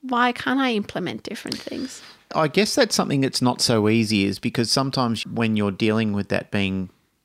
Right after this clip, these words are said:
Speaker 2: comfortably numb and,
Speaker 1: Mm.
Speaker 2: and lost in your thoughts, sometimes you're not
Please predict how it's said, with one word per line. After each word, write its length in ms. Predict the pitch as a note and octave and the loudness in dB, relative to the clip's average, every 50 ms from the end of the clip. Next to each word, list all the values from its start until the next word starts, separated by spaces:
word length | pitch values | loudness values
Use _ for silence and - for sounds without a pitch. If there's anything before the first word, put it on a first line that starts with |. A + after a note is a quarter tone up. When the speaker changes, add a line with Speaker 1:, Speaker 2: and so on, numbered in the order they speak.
| _ _ - | _ _ -4
Speaker 2:
comfortably 580 | - B2+ A#2+ A2 - - A#2 G2 G#2+ G#2+ G2+ G2 | -2 -2 -2 -2 -2 -2 -2 0 0 0 0 0
numb 580 | F#2+ F#2+ G2 G2 F#2 F2+ F2 F2+ F2+ G2 G#2 - _ _ _ _ _ _ _ _ _ | 0 0 0 0 0 0 0 -2 -4 -6 -8 -12 _ _ _ _ _ _ _ _ _
and, 240 | C4 C#4 - E4+ D#4 | 0 0 2 2 2
Speaker 1:
Mm. 200 | B3 F3+ - - | 2 0 -4 -4
Speaker 2:
and 240 | - G#2 G2+ G2+ G2 | -2 -2 -2 -2 -2
lost 640 | G#2 G#2 G#2 G#2 G2+ G2+ G2 - - - - - - - _ _ _ | -2 0 2 2 2 2 2 0 -2 -2 -4 -6 -12 -12 _ _ _
in 240 | - A2 A2 G#2+ G2+ | -2 -2 0 0 0
your 100 | G2 F#2 | -2 -4
thoughts, 440 | - - - G#2+ F#2+ F#2 - - - | -4 -2 0 0 0 0 -2 -4 -4
sometimes 680 | - G2 F2+ F#2 F2 - - F#2 F2+ F2+ F2+ F#2 F#2 - | -2 -2 -2 -4 -6 -6 -4 -4 -2 -2 -4 -4 -4 -4
you're 80 | G#2+ | -4
not 320 | G#2 G#2 A2 A2+ - - | -2 0 0 -2 -2 -6